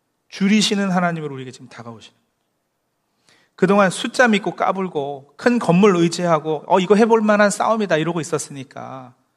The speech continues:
다 돌아가라고, 줄이라고, 추려서 소수만 남기시는 거예요. 그러니까 아직 교회 나오고 계시는 분들이시면,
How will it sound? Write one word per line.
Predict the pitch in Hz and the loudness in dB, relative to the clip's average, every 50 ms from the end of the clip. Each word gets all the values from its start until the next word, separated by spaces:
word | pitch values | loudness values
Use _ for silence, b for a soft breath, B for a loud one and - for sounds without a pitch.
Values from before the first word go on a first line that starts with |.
| _ _ _ _ _ _ _ _ _ _ _ _ _ _ _ | _ _ _ _ _ _ _ _ _ _ _ _ _ _ _
다 | - - - 185 | -10 -6 -6 -2
돌아가라고, | - 156 160 175 139 123 113 123 123 123 - - _ _ _ _ _ _ _ _ _ _ _ _ _ _ _ _ _ _ _ _ _ _ _ _ _ _ _ _ _ _ _ _ | 0 2 2 2 2 -2 -6 -10 -10 -12 -16 -20 _ _ _ _ _ _ _ _ _ _ _ _ _ _ _ _ _ _ _ _ _ _ _ _ _ _ _ _ _ _ _ _
줄이라고, | - - 185 165 180 160 151 131 123 123 120 _ _ _ | -8 -6 -4 -4 -4 -4 -6 -10 -12 -16 -20 _ _ _
추려서 | - - - 247 226 233 220 214 214 214 180 | -16 -12 -8 -2 2 2 2 2 2 0 -4
소수만 | - - - 262 240 - 247 240 233 214 | -4 -4 -4 -4 -4 -2 -2 0 0 0
남기시는 | 165 135 139 131 131 120 - 131 123 | 0 -2 -4 -6 -12 -14 -16 -20 -20
거예요. | 123 - _ _ _ _ _ _ _ _ _ _ _ _ _ _ _ _ _ _ _ _ _ _ _ _ _ _ _ _ _ _ _ _ _ _ _ _ _ _ _ _ _ _ _ _ _ _ _ _ _ _ _ _ _ _ _ | -20 -20 _ _ _ _ _ _ _ _ _ _ _ _ _ _ _ _ _ _ _ _ _ _ _ _ _ _ _ _ _ _ _ _ _ _ _ _ _ _ _ _ _ _ _ _ _ _ _ _ _ _ _ _ _ _ _
그러니까 | - 185 151 | 2 4 4
아직 | 170 190 220 214 | 4 4 2 0
교회 | - 202 214 226 214 | 4 6 6 8 8
나오고 | 185 165 170 180 180 202 196 | 8 6 6 6 6 6 6
계시는 | 185 190 170 - 196 185 175 | 6 4 2 2 0 -2 -2
분들이시면, | 156 160 156 151 147 139 127 - - 139 139 143 135 123 120 | -2 -4 -4 -6 -6 -8 -10 -12 -14 -16 -16 -16 -18 -18 -20